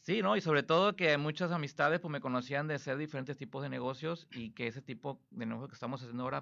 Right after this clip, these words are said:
pues, les llama mucho la atención, ¿no? Pensaban que nada más era para mujeres,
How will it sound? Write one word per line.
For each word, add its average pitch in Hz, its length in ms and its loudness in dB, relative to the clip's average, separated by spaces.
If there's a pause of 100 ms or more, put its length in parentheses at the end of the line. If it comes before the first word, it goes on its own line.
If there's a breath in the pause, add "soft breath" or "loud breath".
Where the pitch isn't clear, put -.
pues, - 240 -12
les 110 120 -6
llama 110 200 -4
mucho 123 240 -6
la 135 80 -4
atención, 113 520 -8
¿no? 120 300 -10
Pensaban 110 400 -6
que 127 100 -8
nada 120 200 -4
más 117 180 -6
era 123 180 -8
para 107 140 -4
mujeres, 123 560 -8